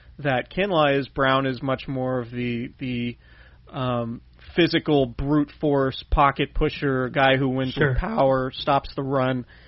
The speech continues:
Speaker 1: and I think would be a really, really good complement on the inside to somebody like Chandler Jones. So, uh, Derek Brown at eight to wreak,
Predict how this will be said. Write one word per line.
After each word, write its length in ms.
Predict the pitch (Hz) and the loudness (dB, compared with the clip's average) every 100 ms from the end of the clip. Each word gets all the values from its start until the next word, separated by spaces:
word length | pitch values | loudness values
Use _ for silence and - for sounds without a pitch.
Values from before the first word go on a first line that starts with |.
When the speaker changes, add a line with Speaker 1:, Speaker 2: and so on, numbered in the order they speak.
| - - - | -20 -20 -8
Speaker 1:
and 240 | 156 135 131 | -2 0 0
I 80 | |
think 240 | 127 180 160 | 0 -2 0
would 100 | 147 | 0
be 140 | 139 | 2
a 40 | 131 | 2
really, 380 | 127 131 131 | 2 2 2
really 460 | 123 127 127 123 117 - - - - | 0 0 0 -2 -4 -12 -20 -20 -8
good 240 | - 156 143 | 0 0 2
complement 520 | 156 139 151 139 127 | 2 2 0 -2 -2
on 100 | 127 | -2
the 120 | 127 | -2
inside 400 | 127 120 135 127 | -4 -2 0 0
to 60 | 123 | -2
somebody 380 | - 131 127 123 | -6 -4 -2 -2
like 160 | 123 | -4
Chandler 380 | - 143 127 123 | -6 -6 -6 -6
Jones. 520 | 113 135 131 123 120 - - - - | -6 -4 -4 -4 -8 -16 -20 -20 -20
So, 480 | - - 143 131 127 | -16 -4 2 4 4
uh, 380 | 127 127 127 131 - - - - - - | 2 2 2 0 -4 -20 -20 -20 -20 0
Derek 280 | 156 170 165 | 4 4 2
Brown 600 | 151 143 147 151 156 156 - - | 2 6 6 6 4 -2 -10 -4
at 280 | 147 143 - | 2 2 2
eight 340 | 165 165 175 - - | 4 4 4 -2 -6
to 100 | 143 | 2
wreak, 240 | 147 147 | 4 4